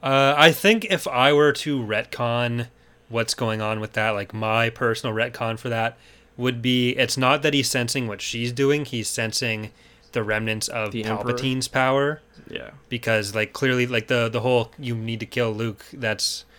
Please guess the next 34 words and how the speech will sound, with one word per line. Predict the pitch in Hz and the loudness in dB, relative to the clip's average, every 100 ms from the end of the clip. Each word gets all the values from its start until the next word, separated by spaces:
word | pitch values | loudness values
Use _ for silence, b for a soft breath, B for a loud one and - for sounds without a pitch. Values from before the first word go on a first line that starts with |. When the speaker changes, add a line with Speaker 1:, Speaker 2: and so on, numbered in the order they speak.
| b b | b b
Speaker 1:
stuff | - - 110 - | -6 -2 -2 -2
that | 107 113 | -4 -2
Speaker 2:
Mm-hmm. | 120 | -2
Speaker 1:
Palpatine's | 113 107 113 113 | -2 -2 -6 -4
either | 107 104 | -4 -4
doing | 101 107 101 | -4 -6 -6
from | 117 104 | -8 -8
beyond | 104 101 | -8 -8
the | 104 | -8
graves | 104 101 98 - - | -10 -10 -10 -12 -10
or | 113 101 | -8 -8
slash | - 113 98 - | -8 -6 -8 -8
from | - 107 101 | -10 -10 -8
Biss. | 101 120 - - B B B _ | -6 -6 -6 -10 B B B _
Uh, | - 98 98 98 95 | -12 -8 -8 -6 -6
Speaker 2:
Mm-hmm. | 107 98 - _ _ _ _ _ _ _ _ - | -8 -12 -20 _ _ _ _ _ _ _ _ -10
Speaker 1:
so | - 127 117 113 107 | -4 0 0 0 0
Speaker 2:
Or | 127 | 0
just | 113 117 110 - - | 0 -2 -4 -6 -10
some | - 123 | -8 -6
sort | 113 110 | -4 -4
of | 104 - - | -6 -12 -18
training, | - 117 107 107 104 | -8 -4 -2 -2 -6
perhaps, | 104 107 | -6 -2
Speaker 1:
Yeah, | 110 95 104 | -2 -2 -2
and | 123 135 | -2 6
that's | 139 127 | 6 6
Speaker 2:
some, | 113 | 4
like, | 127 117 | 4 4
Speaker 1:
why | 113 | 4
Speaker 2:
residual | 107 110 104 104 - - | 0 -4 -4 -6 -12 -8
mind | 110 104 107 | -6 -4 -2
Speaker 1:
yeah, | 113 | -2
Speaker 2:
control. | 95 - | -2 -8